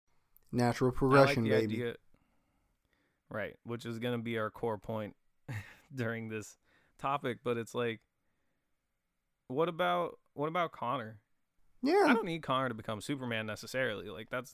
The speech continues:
Speaker 1: What about Kara?
Speaker 2: he c-, yeah.
Speaker 1: I'm not saying, yeah, same thing. Like, I'm not saying that Kara needs to become the super person,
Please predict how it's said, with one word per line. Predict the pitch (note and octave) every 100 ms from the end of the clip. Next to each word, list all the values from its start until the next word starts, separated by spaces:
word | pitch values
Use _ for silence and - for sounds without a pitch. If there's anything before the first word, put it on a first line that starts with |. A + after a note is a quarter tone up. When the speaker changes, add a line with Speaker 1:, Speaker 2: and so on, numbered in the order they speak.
| -
Speaker 1:
What | C3+ E3+
about | F#3+ F#3+ -
Kara? | F3+ A3 A#2
Speaker 2:
he | D#3
c-, | C3 - _ _ _ _ _ _ _ _ _ _ _ _ _ _
yeah. | E3+ C#3+ - _ _ _ _
Speaker 1:
I'm | D3+
not | G3 F#3+
saying, | F3 F#3 E3
yeah, | F3+ B2
same | - F3+ E3+
thing. | G3 F#3 C3
Like, | C3 B2
I'm | D3+
not | C#3+
saying | D3+ D3 C#3+ B2 A#2+
that | B2 A#2 - - - - _ -
Kara | D#3+ D3 C#3
needs | B2+ C3 C3+
to | C3+
become | B2 B2 C3+ B2 A#2+ A2 - _ _ -
the | A2+ A#2+ B2 A#2+ A#2 A#2 - - - - -
super | - - F3 D#3+ D3 B2+
person, | A2+ C#3+ C#3+ - A#2 A2+